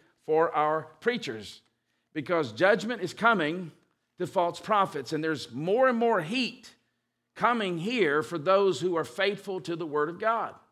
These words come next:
It's coming. That Equality Act is just a, it is just a tremor, uh, of what is to come unless God graciously, and He can, bring an awakening here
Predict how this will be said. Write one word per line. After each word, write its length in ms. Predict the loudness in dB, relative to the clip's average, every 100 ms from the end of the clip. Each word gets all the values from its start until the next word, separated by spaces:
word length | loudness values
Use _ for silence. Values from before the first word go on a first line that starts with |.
| _ _ _ _ _ _ _ -2
It's 220 | 0 0
coming. 420 | 0 0 2 2
That 140 | 2
Equality 520 | 2 4 4 6 4 0
Act 320 | -4 -6 -6
is 160 | -6 -4
just 420 | -4 -4 -6 -8
a, 340 | -4 0 0 -2 -10 _ _ _ _ _ _
it 160 | 0 0
is 160 | 0
just 300 | 2 0 0
a 80 | -6
tremor, 580 | -4 -2 2 2 0 -6 -18 _ _ _ _ _ _ _ 2
uh, 160 | 2 4
of 240 | 2 2
what 400 | 4 4 4 0
is 400 | 2 2 2 -2
to 280 | -6 -6 -6 -6
come 580 | -6 -2 -2 -2 -4 -8 -12 _ _
unless 400 | -4 -2 -2 -4
God 560 | -4 2 2 2 0 0
graciously, 840 | 2 2 0 -6 -6 -6 -6 -8 -8
and 140 | -6
He 120 | -6
can, 600 | -8 -8 -6 -4 -6 -10 -18 _ _ _ _
bring 520 | -6 0 0 0 -2 -4
an 180 | -2
awakening 640 | -2 0 2 0 -2 -6 -6
here 480 | -4 -4 -4 -6